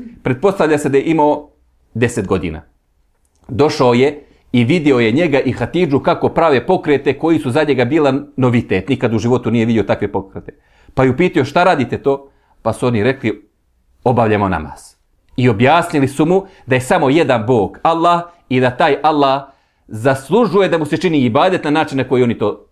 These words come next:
rade. Pa je Alija, desetogodišnjak, tada zastao i rekao: „Ove riječi prvi put u životu čujem.”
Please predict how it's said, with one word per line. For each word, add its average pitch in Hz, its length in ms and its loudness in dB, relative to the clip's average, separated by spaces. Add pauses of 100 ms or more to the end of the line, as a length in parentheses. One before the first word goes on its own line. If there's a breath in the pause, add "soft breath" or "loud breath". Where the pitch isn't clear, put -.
(380)
rade. 87 380 -2 (520 soft breath)
Pa 123 100 0
je 127 80 2
Alija, 196 340 2
desetogodišnjak, 147 920 -2
tada 143 240 0
zastao 160 340 0
i 135 60 4
rekao: 147 460 0 (400 loud breath)
„Ove 165 320 2
riječi 165 520 0
prvi 175 300 0
put 160 220 0
u 131 100 0
životu 120 500 0
čujem.” 85 460 -6